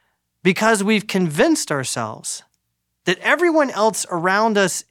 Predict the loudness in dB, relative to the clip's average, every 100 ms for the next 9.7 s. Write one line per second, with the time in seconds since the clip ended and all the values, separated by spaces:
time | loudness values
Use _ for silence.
0 | _ -4 -4 -4 0 2 2 2 0 0
1 | -2 0 2 2 -2 0 -2 -2 -8 -8
2 | -2 0 0 2 4 4 2 -2 -10 -8
3 | -6 0 2 2 -2 -12 _ _ _ _
4 | _ _ _ -6 -2 0 0 0 0 0
5 | -2 -2 -4 -4 -4 -4 -4 -10 _ _
6 | _ _ _ _ _ _ _ _ _ -10
7 | -4 -2 -2 -6 -4 -2 0 0 0 -4
8 | -4 -10 -14 _ _ -12 -4 0 0 -2
9 | -8 -10 -8 -4 -2 -2 -6